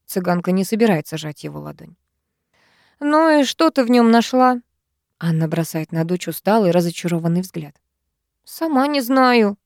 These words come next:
вздыхает Сара, косясь на избранника. «Смазливый», говорит, будто сплёвывает неприятную табачную горечь цыганка. «Э-э-э», тянет Ульрик, пытаясь вмешаться в их разговор. «Хвастливый»,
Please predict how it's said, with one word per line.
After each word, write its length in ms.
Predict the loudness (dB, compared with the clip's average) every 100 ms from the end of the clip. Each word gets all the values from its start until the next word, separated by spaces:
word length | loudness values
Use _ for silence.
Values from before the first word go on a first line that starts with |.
| _ _ _ -10 -10
вздыхает 500 | -6 -8 -8 -10 -4
Сара, 340 | 0 0 0
косясь 440 | -4 -4 -2 -4
на 120 | -2 -4
избранника. 640 | -4 -6 -6 -12 -18 -20 _ _ _ _ _ _ _ _ _ -14
«Смазливый», 1000 | -2 2 2 2 4 4 4 4 2 -2 _ _ _ -10
говорит, 420 | -6 0 0 0
будто 360 | -2 -4 -2 -2
сплёвывает 680 | -2 2 4 4 2 0
неприятную 520 | 0 0 0 0 -2
табачную 520 | -2 -2 -2 2 2 2
горечь 380 | 0 -2 -8 _
цыганка. 540 | -6 -4 -6 -10 -20 _ _ _ _ _ _ _ _ _
«Э-э-э», 840 | 0 2 4 4 4 2 2 0 -4 _ _
тянет 400 | -18 -14 -8 0
Ульрик, 400 | 2 2 0 -6
пытаясь 460 | -8 0 2 0 -4
вмешаться 520 | -4 -4 -4 -8 -8
в 40 |
их 100 | -6
разговор. 440 | -6 -4 -6 -8 _ _ _ _ _ _ _
«Хвастливый», 1300 | 0 2 2 0 0 2 4 2 4 4 4 2